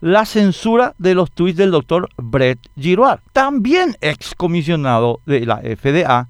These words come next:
con link, vínculos a estudios médicos que sugieren que en el tema covid la inmunidad natural es mejor y más duradera que la de las vacunas.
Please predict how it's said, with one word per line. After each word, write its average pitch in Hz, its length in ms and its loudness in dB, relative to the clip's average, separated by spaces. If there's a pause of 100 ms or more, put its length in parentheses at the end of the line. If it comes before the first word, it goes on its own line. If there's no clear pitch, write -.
con 226 320 4
link, 214 320 0 (140)
vínculos 156 540 -2 (120)
a 165 100 2
estudios 214 400 2
médicos 214 400 4
que 220 100 -4
sugieren 226 420 0
que 156 100 0
en 139 40 0
el 120 140 -2
tema 143 480 0
covid 233 320 2 (100)
la 147 160 0
inmunidad 240 460 4
natural 160 500 2
es 131 100 -2
mejor 208 500 0 (140)
y 147 120 -4
más 147 200 0
duradera 120 540 2 (100)
que 147 120 -2
la 127 100 4
de 120 80 2
las 117 140 0
vacunas. 117 580 -4